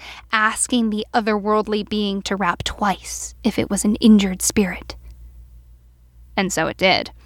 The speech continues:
The pair of sisters thinking they'd concocted quite a prank. Until their mother asked the spirit if it would keep rapping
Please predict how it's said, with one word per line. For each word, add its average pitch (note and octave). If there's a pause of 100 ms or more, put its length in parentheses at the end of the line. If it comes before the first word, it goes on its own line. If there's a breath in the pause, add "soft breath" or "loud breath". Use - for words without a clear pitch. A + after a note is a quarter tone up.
(680 soft breath)
The B3+
pair G3+
of C#4
sisters E3
thinking F#3
they'd -
concocted G3+
quite -
a G3+
prank. - (1160 soft breath)
Until B3+
their F4+
mother E4
asked G#3
the A#3+
spirit F3
if G#3
it F3+
would F#3
keep -
rapping F3